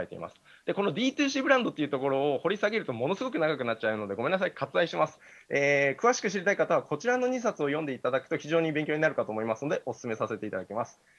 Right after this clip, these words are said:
で、じゃあですね、えっと、どうしてイーシー作んなきゃいけないのっていうのは分かったとして、メリットあんのか、まあ、コスト的なところでメリットあんのかっていう話をすると、僕の考えとしては、百社が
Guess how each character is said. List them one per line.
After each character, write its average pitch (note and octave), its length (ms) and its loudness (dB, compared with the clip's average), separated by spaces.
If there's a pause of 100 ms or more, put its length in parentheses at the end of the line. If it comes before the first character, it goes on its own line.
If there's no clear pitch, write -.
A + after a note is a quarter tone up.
(520)
で、 G#3+ 440 2
じ A#3+ 80 4
ゃ B3+ 60 8
あ A3 40 4
で F3+ 80 0
す D3 140 -8
ね、 C3+ 240 2
え C3 120 0
っ - 60 -20
と、 C3+ 720 0
ど B3 140 2
う E4+ 40 -2
し - 60 -10
て D4+ 60 0
イ F#3+ 60 0
ー - 20 -4
シ G3+ 80 -4
ー F#3 80 -8
作 - 160 -4
ん - 20 2
な D#3+ 80 2
き B2+ 60 -4
ゃ C3 40 2
い B2 40 -4
け C3 100 -2
な B2+ 80 4
い B2 60 2
の C#3+ 120 2
っ D3 60 -6
て - 80 -4
い C#3 80 0
う C3 60 0
の B2+ 120 4
は A#2+ 200 6
分 G#2 100 2
か C3 80 2
っ B2+ 100 -2
た A#2 100 0
と G#2 120 -6
し - 80 -14
て、 A#2+ 220 0
メ A3 180 2
リ C4+ 80 2
ッ - 80 -14
ト D3+ 100 6
あ C#3 40 6
ん B2+ 80 0
の G#2+ 80 -4
か、 - 160 -2
ま A#2 100 0
あ、 A2+ 40 2 (140)
コ - 140 -14
ス - 80 -20
ト A#3 100 -6
的 A3+ 200 -2
な G#3 160 6
と G3+ 160 -2
こ A#3+ 80 -2
ろ A3 80 0
で D3 60 -2
メ D3+ 120 0
リ C#3 60 -2
ッ - 40 -14
ト B2+ 80 -2
あ A2+ 40 0
ん A2 40 -2
の G2 60 -4
か G2+ 100 -2
っ - 60 -4
て G2 60 -6
い - 20 -2
う F#2+ 40 -2
話 A#2 260 -4
を A2 40 -4
す G#2+ 120 -12
る G#2+ 80 -8
と、 D3+ 120 -4
僕 F#3 220 -4
の C#4+ 100 -2
考 C4+ 280 0
え B3+ 60 2
と F3+ 120 -2
し - 80 -14
て F3 80 -8
は、 G3 240 0 (220)
百 C4 300 0
社 D#3 200 4
が C3 240 4